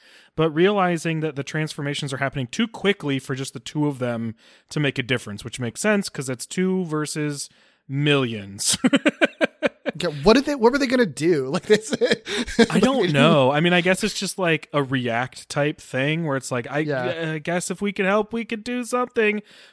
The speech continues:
Speaker 1: But they realize pretty quickly, like, they're just not helping. Like, they're not actually
Speaker 2: Yeah.
Speaker 1: helping.
Speaker 2: There's not anybody they can even, like, save because any, like, victims of spider monster attacks are gonna turn into spider monsters themselves anyway. So, like, I,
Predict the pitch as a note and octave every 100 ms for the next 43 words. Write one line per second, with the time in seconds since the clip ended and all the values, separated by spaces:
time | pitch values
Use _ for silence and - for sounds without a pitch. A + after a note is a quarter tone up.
0 | - F3+ F3 E3+ F3 E3+ D#3 E3+ D#3 E3+
1 | D3+ D3 C3 A#2+ - D3 E3 E3 D3+ A#2
2 | B2+ E3+ F2+ - G2+ - A#2+ A2+ C3+ C3+
3 | B2 A#2+ C#3+ C#3 B2 A#2+ G2+ B2+ - _
4 | _ _ E3+ F3+ G3+ G#3 G3+ G3 E3 D#3
5 | E3 D#3+ E3+ D3+ - - F3 C3+ A#2+ C3+
6 | D#3 C3 B2 D3+ D3 A#2+ B2+ - C#3+ B2+
7 | D#3 E3+ D3 C3+ - C3+ D3 C#3 C3 C3
8 | - C3+ B2+ - C#3+ D3+ C3+ B2+ B2+ C3+
9 | C3+ C3 B2+ - C3+ C3 C3 C3 - B2+
10 | B2 - - - - _ C#3+ B2+ C#3 B2
11 | A#2+ B2 A#2+ G#2 G#2 G#2 - A2+ G#2+ A2
12 | A#2 G#2+ G#2+ - - A#2+ G#2+